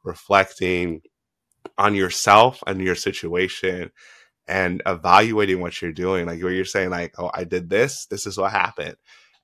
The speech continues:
And unless you're being intentional about it, it's,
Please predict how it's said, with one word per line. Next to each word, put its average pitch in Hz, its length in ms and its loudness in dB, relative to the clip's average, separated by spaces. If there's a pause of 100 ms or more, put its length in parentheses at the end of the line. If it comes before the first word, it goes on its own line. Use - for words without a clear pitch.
(220)
And 92 480 0 (460)
unless 127 340 4
you're 160 100 4
being 156 180 2
intentional 123 500 2
about 120 240 8
it, 117 60 6
it's, 107 160 2